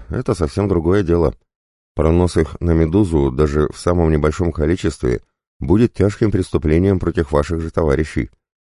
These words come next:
И вообще, привыкайте к тому, что в Аквилонии медицина – преимущественно женское занятие. Мужчины у нас трудятся и воюют там, где нужна физическая сила, а женщины – там, где требуются ловкость, быстрота и терпение.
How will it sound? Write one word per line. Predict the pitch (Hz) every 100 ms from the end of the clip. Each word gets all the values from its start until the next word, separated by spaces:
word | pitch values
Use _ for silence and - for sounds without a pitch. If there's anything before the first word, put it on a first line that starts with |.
| _ -
И |
вообще, | 117 90 - 82 80 _ _
привыкайте | 62 71 73 73 69
к | 67
тому, | 76 80 90
что | - 67
в |
Аквилонии | 67 73 78 76 71
медицина – | 69 67 - 95 69 - _ _ _
преимущественно | 90 92 107 117 98 - 95 82
женское | 80 87 - 78
занятие. | 71 67 62 - 55 - _ _ _ -
Мужчины | 73 76 - 127 123
у | 104
нас | 104
трудятся | - 110 104 98 92
и | 87
воюют | 82 92 98 87 -
там, | 98 95
где | 76 80
нужна | 80 78 90
физическая | 85 76 85 80 - 78
сила, | 73 95 85 53 _ _ _ _
а | 57 65
женщины – | 67 90 123 135 135 127
там, | - 64 73
где | 95 98
требуются | 69 64 62 60 -
ловкость, | 58 62 101 131 127 -
быстрота | - - - - - 107 98
и | 101
терпение. | 107 - 69 71 69